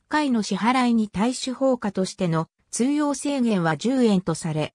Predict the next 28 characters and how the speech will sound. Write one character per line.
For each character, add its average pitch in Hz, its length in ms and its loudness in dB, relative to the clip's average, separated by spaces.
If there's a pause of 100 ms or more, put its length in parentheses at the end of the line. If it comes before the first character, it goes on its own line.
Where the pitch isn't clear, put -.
(200)
補 175 140 0
助 269 160 2
銅 302 180 2
貨 190 160 0
は 160 160 2
一 147 240 -4
回 302 220 0
の 214 120 0
支 190 180 -4
払 240 340 2
い - 20 2
に 226 140 0
対 214 240 0
し - 160 -8
通 240 240 -2
用 269 200 -2
制 247 300 0
限 175 220 2
は 147 120 -2
一 123 300 -4
円 214 160 2
と 170 140 -6
さ 143 140 -4
れ 147 100 -6
た。 - 240 -8 (640)
た 262 100 0
だ 247 140 0
し、 170 260 -4